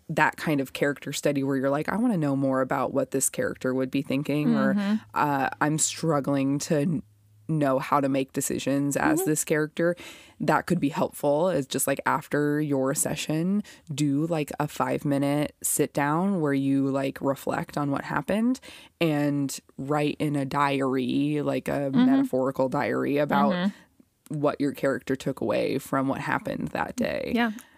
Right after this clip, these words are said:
Speaker 2: I think
Speaker 1: Um,
Speaker 2: that's a great way to reflect on your session
Speaker 1: Yeah,
Speaker 2: too.
Speaker 1: totally.
Speaker 2: So even if it's, like, the five minutes after your session is over,
Speaker 1: Mm-hmm.
Speaker 2: like, if you can, just, like, stay at the table and, and do a quick one of those journal entries.
Speaker 1: Yeah,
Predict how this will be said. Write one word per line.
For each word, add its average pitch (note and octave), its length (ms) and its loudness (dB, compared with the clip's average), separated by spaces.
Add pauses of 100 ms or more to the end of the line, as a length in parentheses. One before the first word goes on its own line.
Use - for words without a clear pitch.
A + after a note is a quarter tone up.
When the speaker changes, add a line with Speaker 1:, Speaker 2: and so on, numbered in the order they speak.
(140)
Speaker 2:
I - 120 2
think C4 180 2
Speaker 1:
Um, - 40 -6
Speaker 2:
that's A#3+ 200 2
a A3+ 60 2
great F3+ 360 2
way E3 200 2
to E3+ 500 -2 (500)
reflect E3+ 540 0
on D#3+ 260 0
your D#3 120 -4
session - 580 -4
Speaker 1:
Yeah, D3 100 0
Speaker 2:
too. F3+ 240 0
Speaker 1:
totally. - 360 -6
Speaker 2:
So A#3 120 2
even A3 300 4
if G3+ 180 0
it's, F3+ 300 2
like, E3 420 -2 (1160)
the F#3+ 80 0
five F3+ 400 2
minutes F#3 460 0 (140)
after E3+ 360 2
your E3+ 160 2
session E3+ 380 -2
is E3 180 -2
over, E3+ 540 0
Speaker 1:
Mm-hmm. - 100 -2
Speaker 2:
like, F3 320 -2 (160)
if - 140 -2
you E3+ 60 -4
can, B3+ 420 2
just, A#3 180 -2
like, A3 140 2
stay - 240 -2
at A3 80 0
the A3+ 60 -2
table A3 500 0
and, D#3+ 280 -2
and F3+ 200 0
do F3 180 2
a A3 60 0
quick - 380 -2 (200)
one F3+ 220 -2
of F#3 120 -4
those E3 300 -2
journal - 380 -2
entries. - 480 -4
Speaker 1:
Yeah, D3+ 340 0